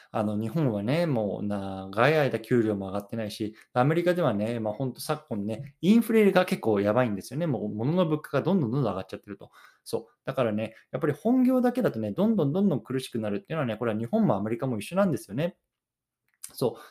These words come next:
やっぱりね、そんな状況に、まあ、僕自身がね、こう、危機感を持って、昨年の十二月にこう、副業っていうのを始めてみました。はい。でね、まあ、一年経って、まあ、ざっと計算してみたら、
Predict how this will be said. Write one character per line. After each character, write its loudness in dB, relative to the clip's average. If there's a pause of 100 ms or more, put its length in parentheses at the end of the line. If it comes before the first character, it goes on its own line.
(100)
や 0
っ -2
ぱ 0
り 4
ね、 -2
そ -6
ん 0
な 4
状 4
況 2
に、 4
ま -2
あ、 0
僕 -2
自 0
身 -6
が -4
ね、 -2
こ -10
う、 -10
危 -20
機 -20
感 -2
を -4
持 -4
っ -10
て、 0 (160)
昨 -10
年 0
の -4
十 2
二 -2
月 -2
に -2
こ -4
う、 -10
副 -6
業 2
っ -14
て -2
い 2
う 2
の 4
を 0
始 -6
め -2
て -10
み -8
ま -2
し -18
た。 -8 (120)
は -6
い。 -14 (140)
で 0
ね、 0 (120)
ま 2
あ、 6
一 0
年 2
経 -2
っ -8
て、 0
ま -6
あ、 -4
ざ 0
っ -10
と -10
計 -4
算 -6
し -20
て 0
み -2
た -2
ら、 -2